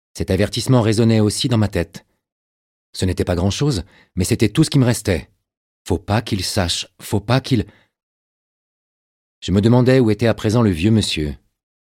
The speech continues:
Bien tranquille chez son frère ? Ou bien avait-il été dans le coup dès le début ?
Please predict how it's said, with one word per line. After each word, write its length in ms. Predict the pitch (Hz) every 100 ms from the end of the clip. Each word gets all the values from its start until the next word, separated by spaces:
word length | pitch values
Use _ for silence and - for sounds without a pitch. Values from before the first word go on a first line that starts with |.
| _ _ _ _
Bien 140 | 82
tranquille 420 | 92 101 - 131 127
chez 120 | 113
son 160 | 110
frère ? 400 | 101 117 131 135 131 _ _ _ _ _ -
Ou 80 |
bien 380 | 85 113 117 113 -
avait-il 340 | 92 104 104
été 140 | 104
dans 120 | 107 107
le 80 |
coup 320 | 98 - 113 101
dès 160 | 104
le 80 | 101
début ? 420 | 85 82 87 87